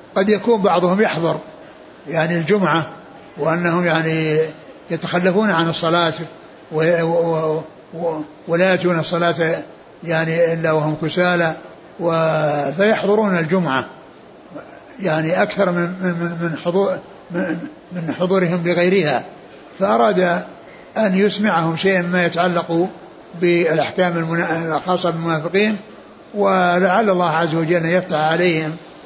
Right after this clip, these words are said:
ويسلموا من هذا النفاق الذي ابتلوا فيه، فيكون ذلك بمناسبة كون المنافقين أو بعض المنافقين يحضر يوم الجمعة، فقرأ بها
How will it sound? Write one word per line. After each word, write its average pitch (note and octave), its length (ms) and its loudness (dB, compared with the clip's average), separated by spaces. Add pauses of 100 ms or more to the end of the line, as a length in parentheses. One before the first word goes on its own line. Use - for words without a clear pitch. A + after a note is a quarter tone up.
(300)
ويسلموا F3 640 0
من D#3 140 0
هذا D#3+ 200 0
النفاق D#3+ 460 -2 (480)
الذي D#3+ 480 0 (120)
ابتلوا D#3+ 400 0
فيه، D3+ 240 0 (760)
فيكون D#3+ 500 0
ذلك F#3 380 2
بمناسبة E3 760 0
كون F#3+ 180 2
المنافقين F3 680 0 (400)
أو F#3 60 0
بعض F3+ 200 2
المنافقين F3 500 0
يحضر E3+ 360 0 (440)
يوم E3+ 220 0
الجمعة، E3 520 0 (1000)
فقرأ D#3+ 600 0 (1900)
بها F#3+ 440 2